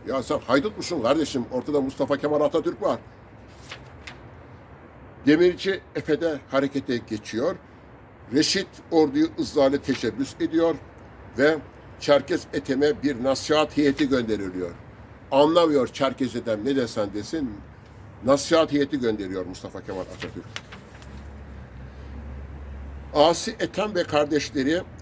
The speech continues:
aleyhine harekatı fiiliye geçilmesine emrettim." diyor Mustafa Kemal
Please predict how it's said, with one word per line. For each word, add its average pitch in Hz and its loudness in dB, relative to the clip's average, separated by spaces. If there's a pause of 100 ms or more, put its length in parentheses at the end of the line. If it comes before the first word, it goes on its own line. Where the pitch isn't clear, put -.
(160)
aleyhine 135 4 (260)
harekatı 147 2
fiiliye 139 2
geçilmesine 127 -2 (540)
emrettim." 151 4
diyor 90 -6 (500)
Mustafa 120 -4
Kemal 143 0